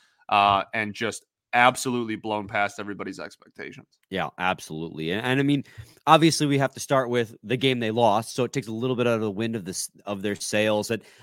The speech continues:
Speaker 2: I think that Carolina game, Scotty, kind of went exactly as you would expect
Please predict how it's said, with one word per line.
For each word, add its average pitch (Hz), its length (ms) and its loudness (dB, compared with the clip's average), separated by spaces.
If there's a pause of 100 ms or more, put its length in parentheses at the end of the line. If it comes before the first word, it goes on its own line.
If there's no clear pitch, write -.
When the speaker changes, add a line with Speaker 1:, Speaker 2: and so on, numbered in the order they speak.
Speaker 2:
I 151 100 0
think 226 220 -2
that 233 200 0
Carolina 131 520 2
game, 104 400 -4
Scotty, 101 360 0
kind 127 260 -6
of 123 60 -4
went 123 160 -4
exactly 104 680 -6
as 104 160 -6
you 104 100 -8
would 98 100 -4
expect - 580 -4